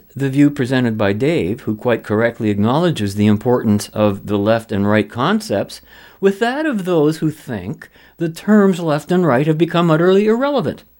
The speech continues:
Say someone like Ezra Levant of Rebel News, whose attempt to justify this position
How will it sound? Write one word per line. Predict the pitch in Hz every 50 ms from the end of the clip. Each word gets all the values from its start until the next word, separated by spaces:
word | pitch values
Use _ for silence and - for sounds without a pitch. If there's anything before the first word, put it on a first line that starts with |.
| _ _ _ _ _ _ _ _ _
Say | - - 185 180
someone | 165 170 185 175 165 160 156 147
like | 143 139 135 135 135 - - - _ _
Ezra | - 120 123 117 110 123 127 139
Levant | 151 151 151 170 190 208 185 147 -
of | 139 127 120
Rebel | 131 123 123 135 131 135
News, | 139 156 190 220 208 151 107 - - - - - - -
whose | 170 175 165
attempt | 185 175 175 - 208 226 277 - -
to | 240 165
justify | 156 156 160 214 208 - 226 175 - - 123 120 117
this | 110 113 113
position | 110 - 131 117 110 117 113 107 - 123 117 123